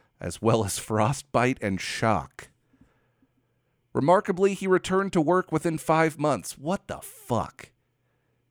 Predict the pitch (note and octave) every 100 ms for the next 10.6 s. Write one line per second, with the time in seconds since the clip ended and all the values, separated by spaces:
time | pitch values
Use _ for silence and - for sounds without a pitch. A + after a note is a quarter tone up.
0 | _ A#2 - A#2 G2+ D#2 - D2+ C#2 -
1 | - - _ _ _ _ _ _ _ _
2 | _ _ _ _ _ - A#2 A#2 A#2 -
3 | A2+ C3+ D#3 C#3+ C3 B2+ A#2 A2+ G#2+ -
4 | _ B2+ B2+ A2 G#2+ G#2+ A2+ A2 - F#2+
5 | F2+ F2+ F2+ _ _ G#2 A2 A2 - -
6 | - C#3+ B2+ - A#2+ A2+ G#2+ - A2 A2
7 | G2 G#2+ G#2 F2 D#2 - _ _ - A2+
8 | A#2+ A#2 A#2 A2+ - - - C3 C3 C3+
9 | A#2 G2+ F#2 G2 F#2 G2 G2 - G#2 G2+
10 | - F#2+ A#1 - -